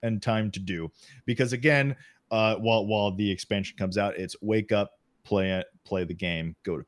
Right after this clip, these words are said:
bed. <laughs> So, 'cause I wanna get through it as quick as possible for some reason,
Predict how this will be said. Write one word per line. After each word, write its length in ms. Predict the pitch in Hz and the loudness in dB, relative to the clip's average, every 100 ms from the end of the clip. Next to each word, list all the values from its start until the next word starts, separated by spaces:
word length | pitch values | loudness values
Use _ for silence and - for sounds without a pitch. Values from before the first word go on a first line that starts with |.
| - | -6
bed. 320 | 82 69 - _ | -6 -6 -14 _
<laughs> 60 | |
So, 240 | - - 131 587 165 - 170 175 - 214 - - 262 247 - | -2 4 4 6 6 4 4 2 2 -4 -4 -6 -10 -8 -2
'cause 120 | 165 | 0
I 60 | 170 | 2
wanna 240 | 170 180 | 2 0
get 180 | 175 185 | 0 -2
through 160 | 226 226 | 0 0
it 80 | 190 | 2
as 160 | 185 | -2
quick 280 | - - 214 | -6 -6 -4
as 120 | 277 | -6
possible 560 | - 359 311 - 95 90 | -2 0 0 0 0 0
for 220 | - 127 | 0 0
some 320 | 123 220 240 | 2 2 2
reason, 480 | 110 85 - 90 113 | 2 0 -2 -4 -4